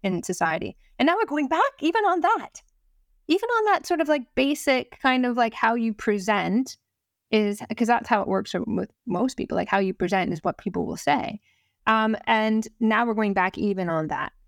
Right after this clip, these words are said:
I wanna know what's in your pants <laughs> before I give a pronoun or, like, what you were born with. Or, it's just, I think that's a bit backward, actually. So I don't feel the need to take these kinds of extremes. And I think, actually, the fact that we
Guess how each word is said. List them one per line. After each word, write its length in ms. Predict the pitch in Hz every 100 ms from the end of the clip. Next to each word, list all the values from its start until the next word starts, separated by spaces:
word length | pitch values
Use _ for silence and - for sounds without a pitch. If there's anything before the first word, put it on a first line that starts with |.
| _ _
I 140 | 208
wanna 220 | 233 247 220
know 200 | 196 185
what's 460 | 175 - - - -
in 220 | 190 185
your 140 | 165
pants 640 | 160 - 147 170 - _ - _
<laughs> 140 | _ -
before 600 | 262 233 294 - 466 453
I 140 | 320 349 - - -
give 140 | 370 -
a 100 | 320 - -
pronoun 720 | - 254 254 202 196 196 208 453 453 -
or, 240 | 262 269 254 -
like, 200 | 269 285
what 240 | 254 -
you 100 | 240
were 140 | 233
born 560 | 208 196 226 220 254 247
with. 200 | 185 190
Or, 120 | 196 - _ _ -
it's 140 | -
just, 200 | 427 - _ -
I 80 | 269
think 160 | 294
that's 160 | 277 262
a 40 |
bit 160 | 226 214
backward, 540 | 214 226 226 - - - -
actually. 400 | 180 - - -
So 240 | - 214 202 - -
I 60 |
don't 200 | 240 302
feel 220 | - 311 339
the 80 |
need 220 | 277 302 -
to 60 |
take 240 | - 311 285
these 140 | 226
kinds 240 | - 208
of 60 | 196
extremes. 400 | 196 - 202 208
And 80 | 196
I 60 |
think, 320 | 196 254 240 - _ _ -
actually, 480 | 226 - 208 196 190
the 120 | 196
fact 300 | 226 214 -
that 120 | 202
we 340 | 202 196 196